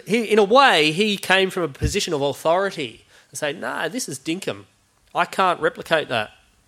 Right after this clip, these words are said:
Verse fourteen, "Now when the apostles, which were at Jerusalem, heard that Samaria had received the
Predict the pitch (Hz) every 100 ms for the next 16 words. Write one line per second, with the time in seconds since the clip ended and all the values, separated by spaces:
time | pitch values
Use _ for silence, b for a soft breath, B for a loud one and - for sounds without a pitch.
0 | B B B B B 156 160 - 170 170
1 | 151 123 139 151 190 208 185 - 151 -
2 | 220 247 254 - B B B 160 156 151
3 | 151 151 151 185 - 151 123 160 196 185
4 | 156 139 - 151 156 160 139 143 135 131
5 | - 190 202 -